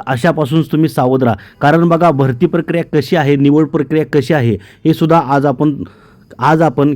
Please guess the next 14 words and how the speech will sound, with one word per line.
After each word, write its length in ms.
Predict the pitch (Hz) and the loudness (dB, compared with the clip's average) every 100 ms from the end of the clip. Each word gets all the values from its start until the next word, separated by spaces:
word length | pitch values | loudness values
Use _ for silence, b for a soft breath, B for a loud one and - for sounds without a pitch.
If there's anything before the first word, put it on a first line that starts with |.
| 127 | 0
किंवा 260 | 151 156 | 0 2
यापूर्वीच्या 760 | 143 147 147 143 143 139 160 160 | 2 0 0 0 0 0 -2 -2
अनेक 380 | 139 139 160 - | 0 2 2 0
व्हि-, 200 | 156 127 - | 0 -2 -4
व्हिडिओमध्ये 560 | 117 139 143 143 139 156 | -2 2 4 4 2 2
वेळोवेळी 480 | 135 139 139 143 139 | 4 4 4 2 0
तुम्हाला 320 | 131 127 135 | -2 -2 -2
ती 160 | 143 | -4
सांगितलेली 540 | 127 127 120 120 123 123 | -2 0 0 0 -2 0
आहे 120 | 123 | 2
निवड 300 | 123 123 123 | 4 4 2
प्रक्रिया 380 | 120 107 120 117 | -2 -2 -2 -2
कशी 260 | 120 - | -4 -4
आहे. 240 | 113 107 | -4 -2